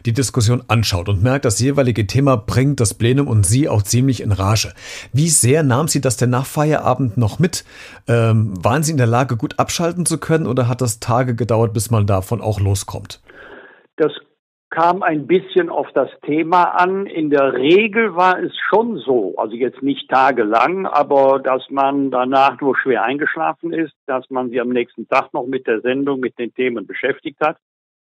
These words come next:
Speaker 2: Insbesondere auch deshalb, weil ja nach einer gut gesehenen Talkshow in der Regel nicht nur Dutzende, manchmal kamen Hunderte von Zuschriften, die ich auch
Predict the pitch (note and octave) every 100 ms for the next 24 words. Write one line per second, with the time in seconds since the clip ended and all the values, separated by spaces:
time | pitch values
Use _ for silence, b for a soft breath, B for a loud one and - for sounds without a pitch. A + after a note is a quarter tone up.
0 | _ _ _ _ B B B B D#3 D3
1 | - C#3+ C3 C#3+ C#3 A2+ - A2 - B2
2 | - C#3+ C#3+ - B2+ B2 B2 A2+ A2+ A2+
3 | A2 A#2 C#3 - A#2 A#2 A#2 A2 A2 G2+
4 | - A2 C3 E3+ - C#3 A2+ C3+ C3 A#2
5 | A2 B2 C3 B2+ - C#3 C3+ C3 A#2 G#2+
6 | G#2+ B2 B2 B2 A#2+ C3 - A2+ G2+ B2
7 | - C3 C3 D3 D3 B B B A#2+ A#2+
8 | - A#2+ B2 C3 A#2+ G#2+ - A3 C4+ F#3
9 | A2 F#2+ - G2+ - C#3 C3 - E3+ -
10 | E3+ C3+ D3 C#3 B2+